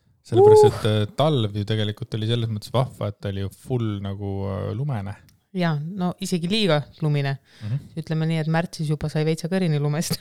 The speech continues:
Speaker 2: <laughs> aga
Speaker 1: Seda küll, aga nagu
Speaker 2: aga
Speaker 1: talv,
Speaker 2: jaa.
Speaker 1: talv oli ilus.
Speaker 2: Oli ilus, ei saa
Speaker 1: Nagu,
Speaker 2: kurta.
Speaker 1: kui keegi ütleb, et, "Ei, ma see aasta suusatama ei jõudnudki," siis, äh, tekib küsimus, et, äh,
Speaker 2: Miks?
Speaker 1: miks? Sest et see oli <laughs> nagu tahtepuudus.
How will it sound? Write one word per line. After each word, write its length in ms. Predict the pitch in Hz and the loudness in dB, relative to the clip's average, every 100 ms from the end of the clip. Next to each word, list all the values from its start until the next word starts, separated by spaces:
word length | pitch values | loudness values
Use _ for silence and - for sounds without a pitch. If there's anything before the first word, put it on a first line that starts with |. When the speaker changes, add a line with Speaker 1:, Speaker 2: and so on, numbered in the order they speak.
| 247 | -2
Speaker 2:
<laughs> 140 | - | 0
aga 300 | 233 214 170 175 | -2 0 -2 0
Speaker 1:
Seda 240 | 214 190 190 | 0 2 2
küll, 160 | 175 139 | 2 2
aga 140 | 113 117 | 2 2
nagu 160 | 113 | 0
Speaker 2:
aga 80 | 113 | 2
Speaker 1:
talv, 220 | 139 139 170 | 2 4 4
Speaker 2:
jaa. 160 | 180 175 | 4 2
Speaker 1:
talv 320 | 143 131 110 | 2 2 2
oli 160 | 104 107 | 0 0
ilus. 300 | 113 160 - - | 0 0 -4 -4
Speaker 2:
Oli 240 | 180 170 | 0 0
ilus, 240 | 170 202 - | 0 -4 -10
ei 140 | - - | -6 -2
saa 80 | 170 | 2
Speaker 1:
Nagu, 160 | 165 | 4
Speaker 2:
kurta. 220 | 107 110 117 - _ | 4 2 -2 -4 _
Speaker 1:
kui 180 | 131 131 | 0 2
keegi 160 | 127 | 4
ütleb, 240 | 123 117 107 | 2 0 0
et, 80 | 113 | 2
"Ei, 160 | 120 | 2
ma 160 | 127 123 | 4 2
see 160 | 113 120 | 4 4
aasta 380 | 117 - 120 | 4 2 -2
suusatama 540 | 120 127 117 - 110 117 | 0 0 0 0 0 2
ei 60 | 123 | 4
jõudnudki," 540 | 123 113 110 - 107 - - - - | 2 0 -6 -6 -6 -6 -16 -20 -20
siis, 240 | - 113 - | -10 -8 -2
äh, 300 | 113 110 110 | 0 0 0
tekib 320 | 113 113 123 | -2 -4 -6
küsimus, 400 | 117 107 107 104 | -4 -2 -4 -4
et, 320 | 104 _ - | -6 _ -8
äh, 360 | 104 101 101 98 | -4 -2 -4 -4
Speaker 2:
Miks? 240 | 101 98 101 | -4 -4 -2
Speaker 1:
miks? 400 | 175 - - - - - | -2 -4 -10 -8 -6 -4
Sest 260 | 104 101 107 | -4 -4 -2
et 140 | - | -2
see 100 | 113 | 0
oli 320 | 113 120 120 | 0 0 0
<laughs> 140 | 117 123 | -2 -2
nagu 180 | 127 127 | -2 0
tahtepuudus. 800 | 123 113 - 160 175 117 104 | 0 0 0 2 2 2 -4